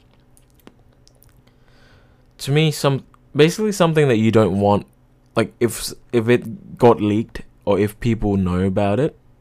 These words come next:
or more people know about it, um, if, if you have a problem with that, I think you shouldn't post, or you shouldn't, you shouldn't even think of posting that online.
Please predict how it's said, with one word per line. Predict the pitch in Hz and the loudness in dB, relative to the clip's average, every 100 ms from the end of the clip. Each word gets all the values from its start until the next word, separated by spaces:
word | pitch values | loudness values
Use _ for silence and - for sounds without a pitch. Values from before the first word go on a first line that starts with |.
| - | -8
or | 101 | -2
more | 104 101 | -2 -2
people | 101 98 | -4 -6
know | 98 92 | -6 -4
about | 98 104 110 | -4 -4 -4
it, | 135 - _ _ - - - - - _ _ _ | -6 -10 _ _ -20 -20 -20 -20 -20 _ _ _
um, | 101 98 95 95 95 95 95 92 - _ | -2 0 0 -2 -2 -2 -4 -8 -14 _
if, | 120 120 _ | -4 -4 _
if | 127 117 | -2 4
you | 147 | 4
have | 156 | 6
a | |
problem | 127 - 123 127 107 | 2 0 0 2 2
with | 98 90 | 0 -2
that, | 90 92 - - | -6 -8 -8 -8
I | |
think | 101 110 98 | -4 -2 0
you | 98 | 0
shouldn't | 98 - 98 90 | -2 -2 -2 0
post, | 101 90 - - _ _ _ _ - | -2 -2 -8 -20 _ _ _ _ -2
or | 101 | 0
you | 101 | 0
shouldn't, | 98 - 101 98 92 - - - - - - - - - | -2 0 0 2 -2 -6 -20 -20 -20 -20 -20 -20 -20 -6
you | 113 | -2
shouldn't | - 135 | 2 2
even | 101 92 | 2 -2
think | - 113 101 | -2 -2 0
of | 92 98 - - - | -4 -4 -14 -20 -6
posting | 101 95 92 | -4 -2 -4
that | 92 87 - | -4 -6 -8
online. | - 92 92 92 92 | -8 -4 -4 -4 -6